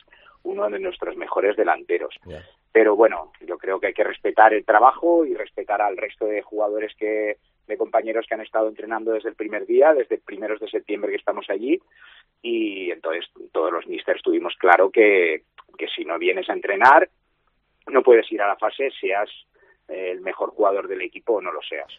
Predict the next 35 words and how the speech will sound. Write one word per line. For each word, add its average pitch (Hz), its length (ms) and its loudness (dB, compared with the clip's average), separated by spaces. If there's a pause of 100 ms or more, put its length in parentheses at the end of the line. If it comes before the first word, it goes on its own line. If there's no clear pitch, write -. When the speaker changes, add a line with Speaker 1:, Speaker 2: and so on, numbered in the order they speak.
(120)
Speaker 2:
Para 104 140 -8
los 101 180 -8
chavales 113 360 -6
debió 120 240 -6
ser, 120 480 -6
eh, 85 280 -14
importantísimo, 90 880 -12
¿no? 95 220 -10
Otra 95 200 -10
vez 95 140 -8
volver 95 360 -6
a 98 100 -6
competir 107 640 -8
y 98 260 -8 (260)
encontrarse, 98 800 -8
pues, 92 220 -10
con 87 260 -12
otros 92 220 -10
compañeros 98 540 -8
de 92 80 -8
otros 87 180 -14
equipos, 98 420 -10
que 90 120 -12
esto 85 160 -14
es 90 60 -14
un 82 100 -14
poco 95 180 -12
también 92 220 -10
lo, 98 100 -12 (380)
la 107 100 -8
importancia 110 680 -8
de, 95 220 -6
de 92 80 -8
este 95 160 -10
torneo, 131 520 -6